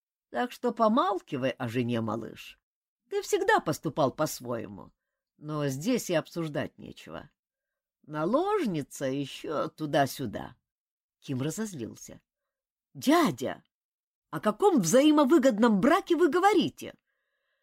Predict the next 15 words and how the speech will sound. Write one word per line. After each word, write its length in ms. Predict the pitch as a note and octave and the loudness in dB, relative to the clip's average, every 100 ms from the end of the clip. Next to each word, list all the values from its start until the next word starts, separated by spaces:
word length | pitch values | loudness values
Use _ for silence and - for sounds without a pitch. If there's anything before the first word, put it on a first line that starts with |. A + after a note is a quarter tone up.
| _ _ | _ _
Хоть 380 | _ - D#4+ - | _ 0 0 2
я 200 | C4 D4+ | 4 4
по 180 | C#4 B3+ | 4 2
ошибке 440 | C4 D#4 C4+ - | 4 2 0 0
и 60 | A3+ | -2
стал 300 | G#3 F4 A#4+ | 0 0 -2
хвараном, 720 | - A4+ A4 A3+ A#2+ G#2+ G#2 _ _ _ _ _ - | -2 0 2 2 0 -4 -8 _ _ _ _ _ -4
но 140 | E3+ | 2
я 180 | A3 B3+ | 4 4
по-прежнему 800 | A3+ - G#3+ C#4+ F4 F4 F#4+ F#4 | 2 0 4 4 4 0 -4 -4
всего 440 | - - G#3 C4 | -4 -2 0 2
лишь 280 | E4 F4+ - | 4 2 0
ваш 400 | D#3+ C3 C#4 E4 | -2 0 2 0
безродный 580 | C#4+ F#4 F4+ G4+ D#4+ G#4 | 0 0 2 2 2 -2
приёмыш. 760 | - A#4+ A#4 G3 A#2+ - - | -4 -4 0 0 -2 -8 -18